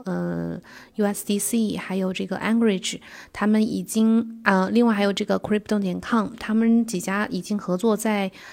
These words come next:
呃，这个月已经完成了第一笔交易的测试，就是通过crypto点com把U S D C，呃，稳定币发送到了 Visa 在 Anchorage 的以太坊地址。然后对于这个，他们这项业务呢，Visa 的，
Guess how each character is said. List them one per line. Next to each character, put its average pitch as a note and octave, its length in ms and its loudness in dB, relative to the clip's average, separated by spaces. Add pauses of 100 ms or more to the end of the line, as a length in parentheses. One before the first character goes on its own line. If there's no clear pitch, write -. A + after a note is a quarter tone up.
(120)
呃， F#3 120 0
这 A#3+ 140 -2
个 A3+ 100 2
月 G#3+ 160 4
已 F3+ 60 0
经 G3 140 -2
完 F#3 180 0
成 G#3 160 0
了 F#3 100 2
第 G#3 280 0
一 A3 40 2
笔 E3+ 320 -4
交 G3+ 240 2
易 G#3+ 80 4
的 F#3 120 0
测 G3 240 0
试， F#3 240 2
就 - 120 -4
是 G3 80 -2
通 - 240 -4
过 G3 300 2
crypto G3+ 380 -2
点 F3+ 200 -4
com G#3 300 2 (340)
把 D#3+ 360 -2
U G3+ 160 2
S G#3 200 2
D G#3 140 2
C， G#3 420 -2 (340)
呃， D#3+ 580 -6
稳 F#3 180 0
定 G3+ 160 0
币 G#3 160 -2
发 G3+ 240 -2
送 G3+ 260 0
到 G3+ 200 2
了 F3 180 0
Visa G3+ 340 -2
在 F#3+ 320 0
Anchorage G#3+ 460 2
的 F3 160 -2
以 - 80 -4
太 - 160 -2
坊 F3+ 220 -2
地 A3 160 2
址。 - 200 -2 (840)
然 G#3+ 100 0
后 A#3+ 80 6
对 C4+ 220 6
于 B3 80 8
这 C4 180 4
个， A2 380 -2
他 - 140 -4
们 A3+ 100 4
这 A#3+ 80 6
项 A#3+ 180 2
业 C#4 160 6
务 A3 180 4
呢， F3 220 0
Visa G3 400 -2
的， - 300 -6